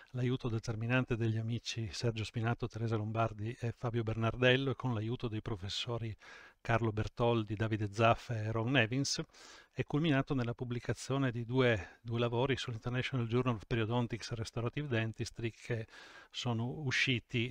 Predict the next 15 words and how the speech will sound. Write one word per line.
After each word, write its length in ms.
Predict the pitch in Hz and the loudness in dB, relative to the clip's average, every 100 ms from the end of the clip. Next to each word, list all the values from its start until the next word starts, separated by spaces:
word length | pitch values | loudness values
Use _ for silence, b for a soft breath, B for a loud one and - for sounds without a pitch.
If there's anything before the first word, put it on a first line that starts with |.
| - | -4
eh, 420 | 139 120 117 117 | -4 -2 0 2
l'anno 240 | 113 117 117 | 4 4 2
scorso, 600 | - 123 110 - 123 - 113 | 0 0 0 0 -4 -4 -6
nel 200 | 117 113 | -4 -2
duemilaventi. 800 | 113 110 110 107 98 92 - - _ B B B B B B B B B _ _ _ _ _ _ _ _ - | 0 0 0 -2 -4 -8 -8 -10 _ B B B B B B B B B _ _ _ _ _ _ _ _ -2
In 80 | 151 | 2
realtà 380 | 190 - 247 190 | 4 6 8 10
il, 720 | 123 123 123 117 113 110 113 _ _ _ _ | 8 4 4 2 0 -2 -6 _ _ _ _
diciamo, 520 | 110 - 143 139 131 | -14 -2 2 4 4
la, 460 | 120 120 120 120 110 113 - _ _ - | 6 4 4 0 -2 -6 -10 _ _ -6
il, 360 | 135 120 123 | 0 0 0
il 140 | 131 120 | 0 0
razionale, 580 | 120 - 127 135 190 120 | 0 0 0 4 4 4
lo 120 | 113 | 0
stimolo, 540 | - 180 185 113 - | -2 0 2 0 -4